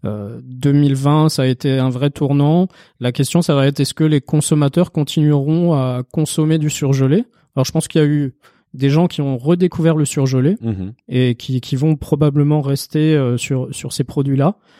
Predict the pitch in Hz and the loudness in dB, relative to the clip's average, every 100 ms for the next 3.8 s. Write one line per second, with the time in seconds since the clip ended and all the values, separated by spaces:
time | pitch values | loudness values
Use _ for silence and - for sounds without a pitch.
0 | _ _ _ _ _ 139 127 127 131 127 | _ _ _ _ _ 0 2 2 2 -2
1 | - 175 180 - 131 127 - 131 127 131 | -2 0 0 2 2 2 0 0 2 2
2 | 160 185 151 143 165 - 135 139 156 151 | 2 4 2 2 -2 0 0 4 4 4
3 | 127 123 123 123 123 120 123 131 | 2 -2 -2 -4 -8 -8 -12 -16